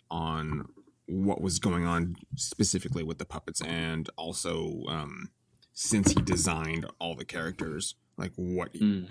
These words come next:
Speaker 1: what he was thinking and what he was considering when he did so. Um, I'm,
Speaker 2: Yeah,
Speaker 1: I'm very
Speaker 2: yeah.
Speaker 1: thankful that that commentary was included in the, in the D V D.
Speaker 2: Awesome.
Speaker 1: So
Speaker 2: Yeah, I
Speaker 1: we'll,
Speaker 2: did not
Speaker 1: we'll
Speaker 2: get
Speaker 1: kind of get
Speaker 2: commentary in
Speaker 1: around
Speaker 2: my
Speaker 1: to that.
Speaker 2: copy,
Speaker 1: <laughs>
Speaker 2: so
Speaker 1: Which is
Speaker 2: yeah.
Speaker 1: fine, because,
Speaker 2: <laughs>
Speaker 1: um,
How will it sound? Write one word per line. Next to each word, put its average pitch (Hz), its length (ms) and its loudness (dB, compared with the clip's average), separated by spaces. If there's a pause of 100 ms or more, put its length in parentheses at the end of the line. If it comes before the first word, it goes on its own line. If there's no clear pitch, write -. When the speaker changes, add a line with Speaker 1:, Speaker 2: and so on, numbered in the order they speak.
(100)
Speaker 1:
what 101 380 0
he 92 120 -2
was 90 220 2
thinking 90 460 2
and 80 100 -2
what 87 80 0
he 85 60 0
was 80 140 -2
considering 80 580 -4
when - 80 -8
he 87 100 -10
did - 200 -10
so. - 300 -6 (360)
Um, - 380 -10 (200)
I'm, 78 180 -4
Speaker 2:
Yeah, - 140 0
Speaker 1:
I'm - 120 -8 (120)
very 87 200 2
Speaker 2:
yeah. - 60 -6
Speaker 1:
thankful - 300 -6
that - 240 -10
that 85 160 -4
commentary 82 420 -6
was - 160 -4
included - 360 -8
in - 100 -10
the, 50 120 -12 (240)
in 80 80 -6
the 73 40 -8
D - 140 -12
V - 80 -8
D. 60 180 -8 (1400)
Speaker 2:
Awesome. 120 500 -2 (340)
Speaker 1:
So 104 80 6
Speaker 2:
Yeah, 90 100 6
I - 40 4
Speaker 1:
we'll, 95 100 4
Speaker 2:
did 95 120 4
not 117 120 10
Speaker 1:
we'll 110 80 8
Speaker 2:
get 104 160 8
Speaker 1:
kind 90 120 6
of 80 140 2
get - 80 -4
Speaker 2:
commentary 98 440 6
in 95 80 2
Speaker 1:
around 95 200 4
Speaker 2:
my 87 100 2
Speaker 1:
to 90 80 0
that. 143 160 8
Speaker 2:
copy, - 80 -2
Speaker 1:
<laughs> - 0 -
Speaker 2:
so 90 380 0 (420)
Speaker 1:
Which 147 160 10
is - 60 10
Speaker 2:
yeah. - 60 6
Speaker 1:
fine, 98 260 6
because, 92 420 4
Speaker 2:
<laughs> - 40 -12
Speaker 1:
um, 85 460 6